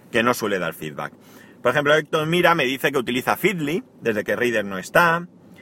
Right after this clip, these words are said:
Eh, a ver, me he parado aquí al lado de la carretera antes de llegar, porque es que estoy al lado. Me voy a poner las gafas y así <clears throat> lo veremos mejor. ¿Qué más? Eh,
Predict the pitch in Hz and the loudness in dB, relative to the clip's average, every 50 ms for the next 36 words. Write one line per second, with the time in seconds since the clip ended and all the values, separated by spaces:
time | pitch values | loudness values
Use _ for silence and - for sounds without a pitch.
0 | - - - - - - - - 110 110 107 107 107 104 104 104 101 101 101 98 | -20 -20 -20 -20 -20 -10 -2 0 0 2 2 2 0 0 0 -2 -2 -2 -4 -4
1 | 98 98 95 95 90 - - - - 98 95 92 101 113 117 113 117 117 117 - | -4 -4 -6 -6 -10 -12 -14 -8 -4 -4 -2 0 0 0 0 -2 -4 -6 -10 -12
2 | - - - - 101 147 165 165 135 110 120 120 113 107 - 113 110 104 104 104 | -14 -16 -12 -2 0 0 0 2 0 0 2 0 0 -2 -2 -4 -2 0 0 0
3 | 104 101 98 95 95 95 90 92 82 98 95 101 104 101 87 92 87 87 87 85 | 0 0 -2 -4 -6 -8 -8 -6 -4 -2 -2 -2 -4 -4 -4 -4 -4 -2 -2 0
4 | 90 101 107 - 101 85 98 107 - 131 - - 110 98 95 92 92 92 95 110 | 0 0 0 0 -4 -4 -4 -6 -6 -6 -4 -4 -2 0 0 0 0 -2 -2 -2
5 | 117 - - - - - - - - - - - - - - - 117 139 139 123 | -4 -6 -12 -20 -20 -20 -20 -20 -20 -20 -20 -20 -20 -18 -2 4 4 4 4 4
6 | 107 110 107 90 87 92 98 95 - 101 95 98 - - - - - - - - | 0 0 0 0 0 0 0 0 0 -2 -2 -2 -4 -10 -16 -20 -20 -20 -20 -20
7 | - - - - - - 87 - - 117 120 120 - - - - 160 165 175 - | -20 -20 -20 -14 -8 -8 -6 -4 -2 -2 -2 -4 -4 -12 -8 -6 -4 -4 -4 -8
8 | - - 170 170 131 110 98 - 117 117 110 104 101 98 95 87 80 76 - - | -6 -2 0 0 0 -2 -4 -4 -2 0 0 0 0 0 -4 -6 -8 -10 -12 -12
9 | - 71 - - - - - - - - - - - - - - - - - - | -14 -14 -14 -18 -20 -20 -20 -20 -20 -20 -20 -20 -20 -20 -20 -20 -20 -20 -20 -20
10 | - - - - - - - - - - - - - - - 139 135 117 104 92 | -20 -20 -20 -20 -20 -20 -20 -20 -20 -20 -20 -20 -20 -2 0 0 2 2 0 -4
11 | 85 85 - - - - - - - - - - - - - - - - - 107 | -6 -8 -12 -14 -18 -20 -20 -20 -20 -20 -20 -20 -20 -20 -20 -20 -18 -8 -4 -2
12 | 110 107 104 107 104 104 104 104 101 101 101 101 98 98 98 98 98 98 98 95 | -2 0 0 -2 -2 -4 -4 -4 -4 -4 -6 -6 -6 -6 -6 -6 -8 -8 -8 -8
13 | 95 95 92 92 92 92 90 | -10 -10 -10 -10 -10 -12 -14